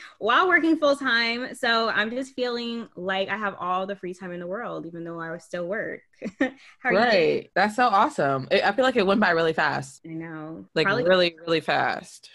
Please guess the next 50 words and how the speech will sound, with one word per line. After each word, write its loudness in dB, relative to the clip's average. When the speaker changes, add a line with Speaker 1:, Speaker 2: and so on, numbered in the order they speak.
Speaker 1:
Yeah. -8
Being -4
home -8
all -6
the -6
time -10
'cause -8
of -14
covid -6
helped. -10
<laughs> -6
Speaker 2:
Yeah, 2
Speaker 1:
Um, -6
Speaker 2:
for 0
sure. -6
It's 0
really 2
Speaker 1:
yeah. -4
Speaker 2:
good 4
you 2
were 4
able 2
to -2
just, -2
like, 0
power 2
through -4
that -2
first, -4
um, -4
year 0
with, -2
like, -2
being 0
inside, -2
you -4
know 0
what 0
I -2
mean? -2
Like, -2
I 2
feel -4
like 2
it's, -4
like, -4
you -4
know, 2
I 0
think -10